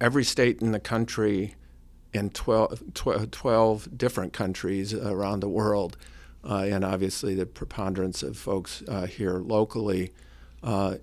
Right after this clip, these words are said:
and without, I mean, it's a very costly undertaking, and there's not a hidden penny or dime or anything that comes to the foundation. But what we do is it's a rally, uh, you know, for giving,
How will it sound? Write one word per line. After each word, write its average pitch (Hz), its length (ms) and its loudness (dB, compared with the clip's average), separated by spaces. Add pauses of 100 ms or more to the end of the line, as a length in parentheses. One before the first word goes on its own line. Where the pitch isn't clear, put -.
(180)
and 113 240 4
without, 127 560 4
I 123 100 4
mean, 123 180 6
it's - 160 0
a 120 40 2
very 131 300 2 (140)
costly - 580 0
undertaking, 135 800 0
and 101 420 0
there's 107 220 4
not 117 380 2
a 101 220 0
hidden 104 520 -4 (120)
penny 117 380 2
or 95 180 0
dime 107 460 -2
or 101 200 0
anything 110 540 0
that 95 120 -4
comes 107 240 -4
to 101 100 -8
the 95 60 -4
foundation. 110 800 -4 (500)
But 117 160 6
what 120 200 2
we 123 120 4
do 147 580 4
is 123 200 2
it's 123 220 0
a 123 60 0
rally, 110 840 2 (160)
uh, 95 440 0 (260)
you 120 120 -2
know, 92 320 -2
for 113 680 2 (120)
giving, 113 480 4